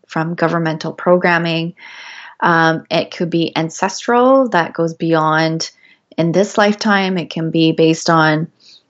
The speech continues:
you know, past life interferences, uh, other kinds of worldly environmental interferences, uh, that go beyond what your human brain can understand, but it's recorded in your Akashic Records in which you're able to heal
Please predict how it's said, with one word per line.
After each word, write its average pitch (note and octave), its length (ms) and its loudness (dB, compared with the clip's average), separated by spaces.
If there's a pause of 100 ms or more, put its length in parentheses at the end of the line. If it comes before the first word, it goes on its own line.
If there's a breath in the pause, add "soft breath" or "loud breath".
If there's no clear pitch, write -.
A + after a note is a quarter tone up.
(180)
you F3+ 120 2
know, D#3+ 260 2 (240)
past F3 320 -2
life E3+ 180 -2
interferences, E3 1300 -2 (160)
uh, D#3 540 2 (440 loud breath)
other F#3 300 4
kinds E3+ 500 -2
of E3 140 -4
worldly D#3+ 560 2
environmental F3 800 0
interferences, E3+ 1160 0 (580 loud breath)
uh, D#3+ 260 4
that E3 260 -4
go F3 140 2
beyond F3 460 2
what F3 180 -4
your E3 140 -4
human E3 340 -2
brain D#3+ 340 0
can F3+ 200 0
understand, F#3+ 760 2
but E3 160 0
it's - 220 -6
recorded E3+ 800 2
in F#3 240 -2
your G3 160 -2
Akashic E3 580 -4
Records D#3+ 440 0
in D#3+ 120 0
which D#3+ 220 -6
you're E3 100 0
able E3 200 4
to F3 120 -2
heal F3 560 4